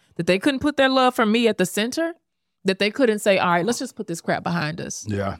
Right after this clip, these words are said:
Speaker 1: And so now looking, like, I'm standing adjacent to some young people that this is their real life experience right now as we speak. So child-centered divorces work.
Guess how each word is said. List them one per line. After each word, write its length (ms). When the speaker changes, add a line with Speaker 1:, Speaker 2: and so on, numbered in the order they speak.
Speaker 1:
And 160
so 140
now 220
looking, 460
like, 240
I'm 140
standing 420
adjacent 460
to 80
some 180
young 200
people 300
that 280
this 180
is 100
their 140
real 200
life 180
experience 580
right 320
now 180
as 220
we 80
speak. 340
So 340
child-centered 760
divorces 640
work. 440